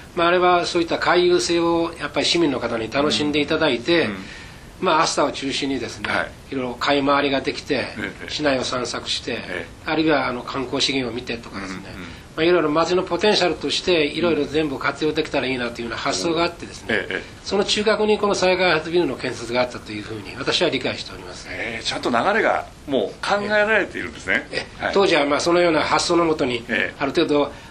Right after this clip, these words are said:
Speaker 1: 商業振興もそうですけれども、
Speaker 2: うん。
Speaker 1: 文化、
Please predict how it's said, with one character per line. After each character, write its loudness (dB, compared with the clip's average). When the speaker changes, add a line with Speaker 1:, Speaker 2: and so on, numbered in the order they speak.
Speaker 1:
商 2
業 6
振 2
興 0
も 0
そ 2
う 4
で 0
す -6
け -6
れ -2
ど 0
も、 2
Speaker 2:
う -
ん。 -10
Speaker 1:
文 4
化、 -2